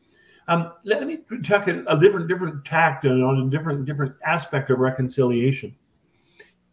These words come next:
When you look at almost any study that's been done,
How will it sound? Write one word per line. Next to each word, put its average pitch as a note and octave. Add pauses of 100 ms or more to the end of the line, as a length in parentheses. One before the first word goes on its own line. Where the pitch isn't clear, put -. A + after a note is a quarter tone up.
(560)
When B3
you A3
look F#3+
at C#3
almost D3
any F#3
study D#3
that's C#3
been B2+
done, B2+